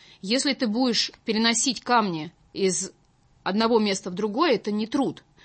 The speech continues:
Это, ну, глупость, да? Ты делаешь глупое дело, абсолютно не имеющее результата.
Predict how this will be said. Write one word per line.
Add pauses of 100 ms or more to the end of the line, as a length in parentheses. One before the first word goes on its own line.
(160)
Это,
ну,
глупость,
да?
Ты
делаешь
глупое
дело,
абсолютно
не
имеющее
результата.